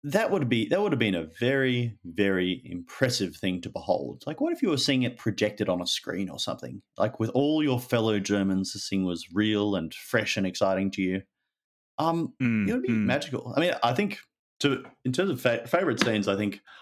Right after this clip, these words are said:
Speaker 1: I really, I'm not sure why. I think maybe 'cause it reminded me a bit of school camp. I really liked the Hitler Youth thing. <laughs>
Speaker 2: Yeah, where that, it's like you got together with all of the, the other Aryan boys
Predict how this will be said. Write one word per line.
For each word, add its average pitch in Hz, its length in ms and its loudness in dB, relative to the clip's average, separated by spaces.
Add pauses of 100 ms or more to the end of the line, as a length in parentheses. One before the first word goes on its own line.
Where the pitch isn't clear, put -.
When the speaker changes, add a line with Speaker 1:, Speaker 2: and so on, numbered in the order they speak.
(200)
Speaker 1:
I 135 80 4
really, 214 380 2
I'm 196 80 2
not 254 160 -2
sure 240 120 2
why. 131 720 2
I 131 80 2
think 202 240 -2
maybe 131 240 2
'cause 107 220 0
it - 100 -4
reminded 101 480 2
me 98 100 2
a 90 40 2
bit 95 160 -2
of - 80 -6
school 87 340 -4
camp. 104 400 0 (100)
I 104 100 2
really 151 320 0
liked 90 500 0
the 85 80 -2
Hitler 92 300 -4
Youth 95 260 -2 (100)
thing. 190 220 -4 (600)
<laughs> 190 640 0
Speaker 2:
Yeah, 113 320 4
where 123 140 2
that, 151 280 0
it's 139 320 0
like 135 240 0
you 127 80 2
got 117 180 2
together 101 260 2
with 104 120 0
all 104 160 2
of 95 100 -2
the, 98 340 -2 (120)
the 107 100 2
other 101 200 2
Aryan 98 440 2
boys 98 220 2